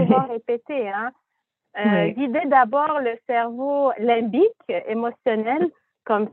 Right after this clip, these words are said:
Speaker 1: ça, le cerveau exécutif va être libre pour vous diriger et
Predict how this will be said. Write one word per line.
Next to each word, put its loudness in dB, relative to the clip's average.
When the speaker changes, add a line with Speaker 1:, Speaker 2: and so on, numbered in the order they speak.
Speaker 1:
ça, 6
le 4
cerveau 2
exécutif 2
va 4
être -2
libre 4
pour 4
vous 2
diriger 4
et -4